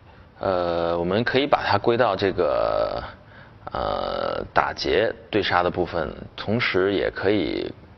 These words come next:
把它算作这个我们之前学过的这个宽气法的，啊，这么一个应用题上。啊，这道题其实是利用我们之前学过的内容，要利用脚步的特殊性进行宽气。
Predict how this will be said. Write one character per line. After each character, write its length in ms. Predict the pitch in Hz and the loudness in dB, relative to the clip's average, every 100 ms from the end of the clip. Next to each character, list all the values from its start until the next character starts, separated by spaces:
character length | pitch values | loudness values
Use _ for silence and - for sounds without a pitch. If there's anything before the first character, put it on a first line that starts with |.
| - | -6
把 120 | - | -4
它 100 | 95 | -4
算 240 | - 101 | 2 2
作 160 | 92 85 | 4 2
这 140 | 87 | 0
个 220 | 80 58 - - - | 0 0 -2 -14 -14
我 80 | - | -6
们 120 | 85 | -4
之 120 | 87 113 | 0 0
前 220 | 110 107 | 2 0
学 200 | - 87 | 2 2
过 200 | 110 104 | 4 2
的 100 | 73 | 0
这 140 | - | -2
个 80 | - | -6
宽 300 | - - 139 | -6 -2 -2
气 240 | 143 - 117 | 0 0 0
法 260 | - 69 - | 2 -2 0
的， 220 | 65 62 - - - - - - | -2 -2 -10 -20 -20 -20 -20 -10
啊， 160 | - 64 | -8 -6
这 100 | - | -4
么 140 | 82 | -4
一 120 | 78 78 | -4 -2
个 320 | 85 80 71 | 0 0 0
应 160 | 80 | -2
用 140 | 87 85 | -2 -2
题 180 | - 71 | -4 -4
上。 220 | - 67 - - - - - - - | -4 -4 -8 -20 -20 -20 -20 -20 -14
啊， 160 | 87 - | -10 -4
这 120 | - | 2
道 120 | 127 | 2
题 140 | 120 123 | 4 0
其 200 | - 120 | 2 2
实 180 | 127 120 | 2 2
是 260 | 117 95 | 2 2
利 120 | 95 | 2
用 120 | 110 95 | 2 0
我 100 | 67 | 0
们 160 | 67 | -2
之 120 | 85 | -2
前 200 | 98 104 | 0 0
学 200 | 101 - | 2 0
过 160 | 85 98 | 2 2
的 80 | 90 | 2
内 140 | 90 | 0
容， 180 | 82 52 - - - - - | 0 -4 -8 -18 -18 -18 0
要 160 | 107 | 2
利 160 | 104 120 | 4 2
用 180 | 117 101 | 0 0
脚 220 | - - | 2 0
步 180 | - 117 | 2 2
的 100 | 110 | 2
特 200 | - 117 | 2 0
殊 160 | 120 | 2
性 240 | 120 113 92 | 0 2 2
进 140 | 104 | 0
行 180 | 98 92 | 0 -2
宽 240 | 98 117 | 0 0
气。 300 | 117 - 117 | 0 -2 -4